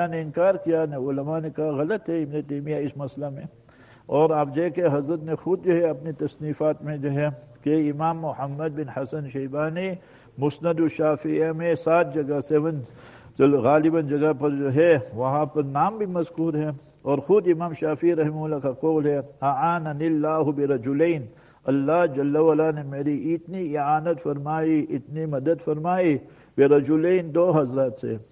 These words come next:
محمد بن حسن الشیبانی فی الفقہ و سفیان بن عیینہ فی الحدیث۔ تو دیکھیے کتنے جو ہے اعلان کرتے رہے، یہ تو میرے محسن ہیں، ہمارے استاد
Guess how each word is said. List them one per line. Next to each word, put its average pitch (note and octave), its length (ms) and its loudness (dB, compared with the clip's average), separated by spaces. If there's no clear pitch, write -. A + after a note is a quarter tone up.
محمد E3 500 -4
بن C#3+ 300 -4
حسن F3+ 380 0
الشیبانی D#3 760 4
فی D3+ 140 -4
الفقہ D3 580 0
و C#3 80 0
سفیان D#3+ 480 2
بن D3 300 -2
عیینہ D3+ 340 0
فی C#3+ 60 -6
الحدیث۔ - 540 -10
تو C3 120 -6
دیکھیے D3+ 520 0
کتنے D3+ 460 -4
جو D3+ 140 0
ہے D3 40 4
اعلان D#3 560 0
کرتے C#3+ 320 0
رہے، C3 260 -2
یہ C#3 220 -2
تو D#3 60 -6
میرے D#3+ 180 0
محسن F3+ 540 -4
ہیں، D#3+ 60 -4
ہمارے D3 240 -4
استاد F3 420 -2